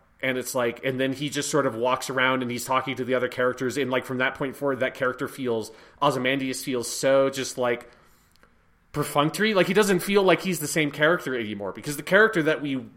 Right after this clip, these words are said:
saw for the rest of this show was a fucking lunatic who would not be able to have a normal conversation with any of these people at all. And he's walking around and talking to them and coming up with this weird scheme to fucking rain frozen squid on people and stuff. It's like,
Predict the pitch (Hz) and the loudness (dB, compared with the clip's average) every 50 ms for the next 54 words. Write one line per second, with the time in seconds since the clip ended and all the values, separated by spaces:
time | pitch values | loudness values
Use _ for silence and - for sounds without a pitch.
0 | - 151 156 - - - 170 185 208 202 - 165 139 147 147 156 156 156 123 110 | -16 -12 -8 -2 2 6 8 10 10 10 8 6 2 4 4 2 2 0 -4 -2
1 | 151 151 - - - 156 156 165 151 120 107 98 90 - - - - - _ _ | -2 -2 0 0 2 4 4 4 4 4 2 0 -4 -6 -12 -20 -20 -20 _ _
2 | _ _ _ _ _ _ _ - - 147 170 156 - 135 - - - - - 214 | _ _ _ _ _ _ _ -4 2 4 6 6 6 4 0 0 0 4 6 6
3 | 233 226 196 180 156 139 131 127 127 131 156 190 214 202 180 - - 135 87 - | 8 6 6 0 2 2 2 0 0 2 4 4 6 4 2 2 0 -6 -8 -6
4 | - 156 170 180 165 147 156 175 208 208 - 185 170 165 185 180 180 180 147 151 | -4 -2 2 2 2 4 4 4 4 4 2 2 4 4 4 4 2 0 2 4
5 | 147 135 131 135 143 151 139 131 - - 147 131 123 120 123 147 156 160 - 135 | 4 4 4 2 0 0 0 0 -2 0 0 0 0 0 0 0 0 0 0 -4
6 | 120 123 - - 156 147 143 135 127 - 127 123 - - 147 - 123 107 107 107 | -6 -6 -2 0 0 0 2 0 -2 -4 -8 -12 -10 -10 -10 -8 -6 -4 -2 0
7 | 123 139 139 131 110 101 - - - - - - _ - 156 156 160 160 147 160 | 2 2 2 2 2 -2 -4 -10 -18 -20 -20 -20 _ -4 -2 0 0 2 2 6
8 | 160 151 156 160 156 151 151 147 143 143 - 156 143 147 147 147 139 127 139 131 | 6 4 4 4 2 2 2 2 0 0 2 2 2 2 2 -2 -6 -6 -2 -2
9 | 143 135 131 131 127 - 143 135 135 131 135 131 143 139 135 139 120 - - 135 | 0 0 0 -2 -4 -2 -2 -2 -2 -2 -2 -2 -4 -6 -6 -6 -8 -8 -6 -4
10 | 131 135 131 127 127 - - - - - 131 131 135 135 131 - 135 127 120 - | -2 -2 -2 -2 -2 -4 -6 -6 -6 -6 -6 -4 -4 -4 -4 -4 -4 -6 -6 -6
11 | - - - 131 123 - 135 123 123 120 117 - - - - - 101 98 127 131 | -12 -6 -2 -2 -2 -2 -2 -6 -6 -8 -10 -12 -16 -20 -20 -12 -6 -2 0 0
12 | 135 135 131 127 120 - - - - - - 123 113 - - - 151 139 135 143 | 0 0 -2 -4 -4 -8 -12 -20 -20 -20 -20 -20 -20 -6 2 2 4 4 4 0
13 | 131 123 - - - - - 143 139 143 143 143 139 139 139 139 156 147 - 139 | -2 -4 -4 -2 -4 -4 0 0 2 2 2 2 2 0 0 -4 -8 -8 -6 -4
14 | 139 139 - - 147 127 127 120 139 135 135 - | -6 -4 -4 -4 -6 -6 -6 -6 -8 -8 -8 -10